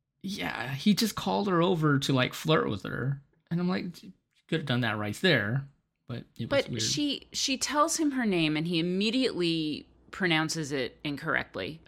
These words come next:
Speaker 2: And I don't know if
Speaker 1: <laughs> Oh,
Speaker 2: that's on
Speaker 1: yeah.
Speaker 2: purpose because he's just supposed to be a dick, but yeah.
Speaker 1: <laughs>
Speaker 2: <laughs> I feel like no one, no one gets her name right.
Speaker 1: I'm gonna mispronounce it as well. Her name is Irina. <laughs>
Speaker 2: Or
Speaker 1: And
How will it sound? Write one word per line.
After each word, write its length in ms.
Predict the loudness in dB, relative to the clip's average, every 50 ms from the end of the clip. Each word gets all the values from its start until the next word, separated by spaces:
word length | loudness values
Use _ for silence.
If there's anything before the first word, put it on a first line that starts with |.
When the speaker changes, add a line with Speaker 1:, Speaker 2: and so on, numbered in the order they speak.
| -4 2
Speaker 2:
And 100 | 4 6
I 100 | 6 6
don't 200 | 6 6 6 6
know 160 | 8 8 8
if 100 | 6 6
Speaker 1:
<laughs> 20 |
Oh, 20 | 6
Speaker 2:
that's 240 | 6 4 6 4 4
on 180 | 2 2 2
Speaker 1:
yeah. 100 | 0 2
Speaker 2:
purpose 480 | 4 4 4 6 6 6 6 6 4 2
because 440 | 0 -2 0 0 0 -2 -2 -2 -2
he's 340 | -4 -4 -4 -4 -4 -6 -6
just 300 | -6 -6 -6 -4 -4 -6
supposed 400 | -8 -8 -6 -4 -4 -4 -4 -6
to 80 | -6
be 160 | -6 -4 -4 -4
a 60 | -6
dick, 640 | -8 -10 -10 -4 0 0 0 0 0 -4 -12 -20 -20 _ -8
but 280 | -6 -4 -4 -6 -8 -12 _ _ _ _ _ 0
yeah. 280 | 4 6 6 6 8 6
Speaker 1:
<laughs> 80 | 4 4 2 2 0 2 2 0 -2 -6 -10 -16 -20
Speaker 2:
<laughs> 300 | -20 -20 -20 -10 -4 -2
I 40 | -2
feel 220 | 2 4 6 8
like 180 | 8 8 8 8
no 240 | 8 8 10 10 10
one, 200 | 8 8 8 6 6
no 180 | 6 8 8 8
one 180 | 8 6 6
gets 240 | 4 2 2 2 2
her 100 | 0 0
name 420 | 0 0 0 0 0 0 0 0
right. 400 | -2 -2 -4 -4 -2 -2 -2 -4 -4 -8 -20 _ _ _ _ 0
Speaker 1:
I'm 120 | 2 4
gonna 140 | 4 4 4
mispronounce 500 | 4 4 4 2 2 4 4 4 2 2
it 60 | 0
as 160 | 0 0 2
well. 200 | 2 2 4 4
Her 120 | 6 6 6
name 220 | 8 8 8 6
is 160 | 6 6 4
Irina. 580 | 4 4 4 4 4 4 4 4 2 2 0 0 0 _ 8
<laughs> 760 | 8 8 6 4 -6 -20 -20 _ _ _ _ _ -14 -8 -4
Speaker 2:
Or 160 | -2 -2 -2 -2 -4 -8 -8 0 4
Speaker 1:
And 80 | 8